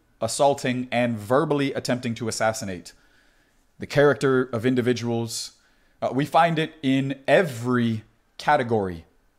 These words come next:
of culture right now, but none that seems to be as highlighted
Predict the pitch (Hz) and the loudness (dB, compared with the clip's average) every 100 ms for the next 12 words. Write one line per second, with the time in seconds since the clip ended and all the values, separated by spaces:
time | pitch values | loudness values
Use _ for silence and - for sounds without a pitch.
0 | - _ _ - - 127 - 110 95 90 | -20 _ _ -10 -4 -4 -4 -6 -4 -6
1 | 95 - _ _ _ _ _ _ _ _ | -8 -16 _ _ _ _ _ _ _ _
2 | 113 139 135 123 180 214 175 202 - 135 | 0 0 0 2 6 6 4 -2 -2 -2
3 | - 196 190 180 - 180 147 143 139 - | -2 -4 -4 -4 -6 -6 -2 0 -2 -2
4 | 123 120 - 139 147 127 113 107 | -2 -2 -2 0 2 2 0 -2